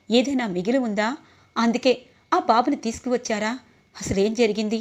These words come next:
ఆయన తప్పు చేయలేదు. ఖచ్చితంగా నా భర్త తప్పు చేయలేదు.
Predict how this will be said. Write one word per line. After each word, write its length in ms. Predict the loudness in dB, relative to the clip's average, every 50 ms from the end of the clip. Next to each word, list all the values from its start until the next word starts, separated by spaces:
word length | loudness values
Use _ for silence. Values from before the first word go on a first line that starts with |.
| -6 -12 _ _ _ _ _ _ 2
ఆయన 160 | 4 4 4
తప్పు 320 | 2 2 -2 -2 0 -2
చేయలేదు. 440 | -2 -2 -2 -2 0 0 2 2 2 0 -2 -10 -20 _ _ _ _ _
ఖచ్చితంగా 500 | -2 -2 0 0 -2 0 0 0 2 0
నా 140 | 0 0 0
భర్త 280 | 0 -2 -2 -2 -2 -4
తప్పు 300 | -2 -2 -6 -4 -4 -6
చేయలేదు. 440 | -4 -2 -2 0 0 0 0 0